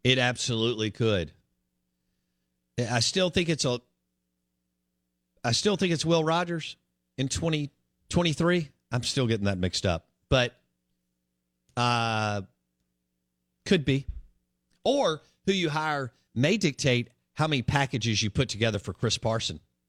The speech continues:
as far as, uh, short, short yardage, red zone things, stuff like that.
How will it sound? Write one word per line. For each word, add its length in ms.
as 300
far 300
as, 360
uh, 360
short, 420
short 320
yardage, 640
red 260
zone 380
things, 580
stuff 480
like 200
that. 260